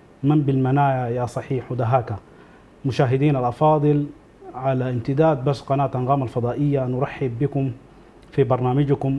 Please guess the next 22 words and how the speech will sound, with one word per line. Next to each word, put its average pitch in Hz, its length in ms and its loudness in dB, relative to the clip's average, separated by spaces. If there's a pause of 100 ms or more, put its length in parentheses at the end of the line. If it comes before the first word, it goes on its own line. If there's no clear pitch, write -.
الأسبوعي 135 560 2
بإذن 135 280 -2
الله 123 380 0
الصحة 127 340 -2
والحياة. 127 460 0 (920)
هذا 160 220 6
البرنامج 143 600 2 (340)
الذي 143 560 2
يهتم 139 460 0
بالقضايا 131 600 0
الصحية 139 640 0 (800)
ويهتم 135 720 2
كذلك 147 680 2
بالجوانب 143 680 2
الوقائية، 135 680 2 (760)
وفيه 156 400 2
نستضيف 147 600 2
خبراء 143 420 2
في 143 140 -4
مجال 139 380 2
الطب 143 380 -2
والصحة. 147 500 2